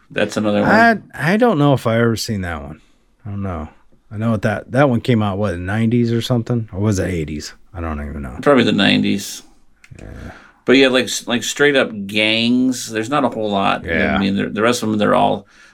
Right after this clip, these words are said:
Speaker 1: they're all, like, mafia,
Speaker 2: Gangster,
Speaker 1: like,
Speaker 2: yeah.
Speaker 1: gangster type.
Speaker 2: Now, I like
Speaker 1: Which
Speaker 2: a lot of those movies.
Speaker 1: Yeah, I
Speaker 2: Gangster
Speaker 1: love, I,
Speaker 2: type,
Speaker 1: I mean,
Speaker 2: yeah.
Speaker 1: I love,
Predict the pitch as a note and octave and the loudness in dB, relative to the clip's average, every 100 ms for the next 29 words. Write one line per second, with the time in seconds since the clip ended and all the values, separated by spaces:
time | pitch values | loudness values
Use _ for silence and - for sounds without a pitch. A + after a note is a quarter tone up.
0 | _ - G#2+ G#2 G2+ G2+ G2+ G2 G2 F#2+ | _ 2 4 4 2 0 0 0 2 0
1 | F#2 F#2+ F#2 - G2+ - G2 - - F#2+ | -2 -2 -2 -2 -4 0 0 0 -4 -6
2 | G2 F#2+ - F#2 - _ _ _ - - | -6 -6 -6 -6 -6 _ _ _ -20 -20
3 | _ _ _ _ - - _ - - E3+ | _ _ _ _ -20 -20 _ -6 2 4
4 | F#3 D3+ B2 B2+ B2 A#2 F#2+ G#2+ G2 D2+ | 6 4 2 2 0 -2 -4 -6 -6 -8
5 | C#2 C#2 C#2 - - _ B2 A2 F2+ G2 | -12 -12 -12 -14 -20 _ 0 2 4 2
6 | G2+ G#2+ F#2+ - E2 D#2 F2 G2 - F2+ | 4 2 2 -2 -4 -4 -4 -4 -4 -2
7 | G2+ G2+ G#2 G2 - - | 0 2 2 0 -6 -20